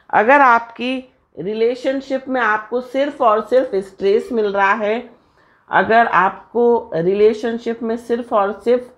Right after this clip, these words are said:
परेशानियाँ, अपमान, टेंशन, ग्रीफ, इस तरह की चीज़ें आपकी लाइफ में हो रही हैं,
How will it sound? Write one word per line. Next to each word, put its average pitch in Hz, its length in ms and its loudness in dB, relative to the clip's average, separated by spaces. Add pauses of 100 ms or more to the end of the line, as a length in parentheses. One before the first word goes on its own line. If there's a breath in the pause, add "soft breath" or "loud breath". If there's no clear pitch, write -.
(320 soft breath)
परेशानियाँ, 214 1120 0 (420)
अपमान, 208 840 2 (400)
टेंशन, 233 760 -2 (1040)
ग्रीफ, 208 640 -2 (920)
इस 262 220 -4
तरह 220 260 4
की 226 160 -6
चीज़ें 220 320 -4
आपकी 202 360 -2
लाइफ 202 320 -2
में 226 140 -4
हो 196 260 -2
रही 220 280 0
हैं, 226 380 -2